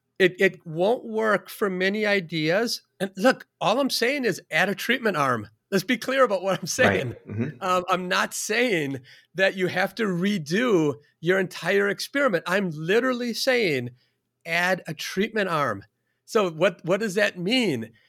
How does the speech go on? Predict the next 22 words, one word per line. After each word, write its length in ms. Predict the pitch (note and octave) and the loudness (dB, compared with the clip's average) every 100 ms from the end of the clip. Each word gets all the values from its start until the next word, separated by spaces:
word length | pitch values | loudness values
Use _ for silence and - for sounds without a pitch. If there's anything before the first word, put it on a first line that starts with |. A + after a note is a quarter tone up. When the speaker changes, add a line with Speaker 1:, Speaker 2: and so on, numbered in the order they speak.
| _ _ - | _ _ -2
Speaker 1:
It 200 | G3 F3 | 0 2
means 420 | A3+ A3+ A3 - F3 | 0 2 0 -2 -8
literally 480 | D#3 G#3+ A3 A3 | -2 0 0 -2
what 240 | G#3 F#3+ G3 | -4 0 2
I 120 | G3 | 0
just 300 | E3 G3 - | 0 -2 0
said. 220 | A#3+ A#3+ | 0 0
We 180 | F3 B3 | 0 0
had 160 | B3 - | 0 -2
seven 480 | - G3 G#3 A3 | -2 0 0 0
treatment 400 | - B3 B3 A#3 | -2 -2 0 0
arms 320 | G#3 F3+ E3+ F3 | 2 0 0 -4
in 80 | |
check, 520 | D#3+ - A3+ - - - _ _ _ _ _ _ | -2 2 2 0 -12 -20 _ _ _ _ _ _
and 380 | G#3 G#3+ G#3 G3+ G3+ | -4 2 2 0 0
we 220 | G3 G3+ | -2 0
never 460 | F#3 G3+ A3 B3 | 2 4 4 0
did 500 | G3+ - A#3+ A#3+ A3+ - | -4 -2 0 2 0 -2
a 100 | F3+ | -8
policy-based 1120 | - - G3 G#3 G3+ B3+ F3 F3 E3+ E3+ - | -6 -2 0 2 2 0 -2 0 0 0 -2
treatment 420 | - C4+ C4+ G#3+ | 0 0 0 0
arm. 320 | C#3 A2 G2+ | 0 0 -2